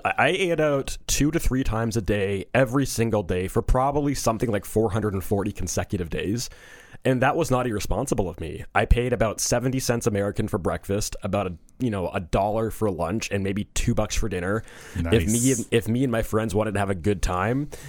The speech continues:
Speaker 1: you know, we could each get an awesome Korean dinner, the kind of thing that you, e-, each one of you would pay, like, thirty bucks here for.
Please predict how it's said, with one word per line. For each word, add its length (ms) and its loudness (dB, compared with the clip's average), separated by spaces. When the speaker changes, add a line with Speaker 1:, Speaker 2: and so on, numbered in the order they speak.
Speaker 1:
you 200 0
know, 160 2
we 180 0
could 300 0
each 200 0
get 100 2
an 140 -2
awesome 420 4
Korean 420 -2
dinner, 320 -2
the 80 0
kind 220 0
of 60 -2
thing 140 0
that 160 -2
you, 280 -2
e-, 200 -4
each 240 2
one 140 0
of 100 -4
you 80 0
would 100 -2
pay, 140 6
like, 160 -4
thirty 300 0
bucks 500 -4
here 400 -4
for. 420 -4